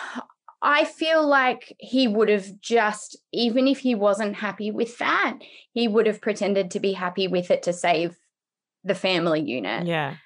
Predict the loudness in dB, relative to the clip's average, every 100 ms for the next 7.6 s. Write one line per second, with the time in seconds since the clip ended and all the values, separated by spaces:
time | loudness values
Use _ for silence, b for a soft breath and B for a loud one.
0 | _ -2 2 2 2 0 -2 -2 0 -2
1 | -2 0 0 -4 -2 0 2 2 2 2
2 | -2 B B B B B _ _ 4 6
3 | 6 4 4 2 2 0 0 0 0 -2
4 | 2 2 4 0 0 0 -4 -6 -2 0
5 | 0 -2 -6 -4 0 0 0 -2 -2 0
6 | -2 -2 -4 -4 0 2 2 2 2 2
7 | 0 0 0 0 -2